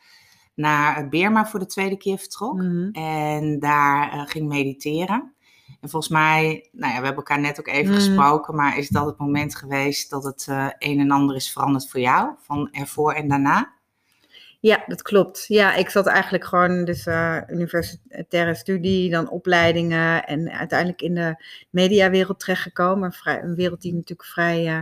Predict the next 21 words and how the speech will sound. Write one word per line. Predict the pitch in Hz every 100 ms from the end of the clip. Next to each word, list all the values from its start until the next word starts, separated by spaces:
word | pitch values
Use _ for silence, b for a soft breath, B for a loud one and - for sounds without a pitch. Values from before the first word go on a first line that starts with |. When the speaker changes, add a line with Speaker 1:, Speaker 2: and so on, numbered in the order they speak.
| B B B B B
Speaker 2:
eh, | - 170
naar | 165 160
buiten | 175 196 196
gericht | - 175 170 190 -
is | 226 202 - -
en, | 170 165 170
eh, | 160 160 156
met | 156 156
veel | - 180
deadlines | 180 185 175 175 175 -
en | 180
dergelijke. | 170 165 180 175 202 240 B B B B
En | - 185
toen, | 196 190
ehm, | 180 175 170 170 170 214 -
voelde | - - 220
ik | 214
op | 190
een |
gegeven | 202
moment | 196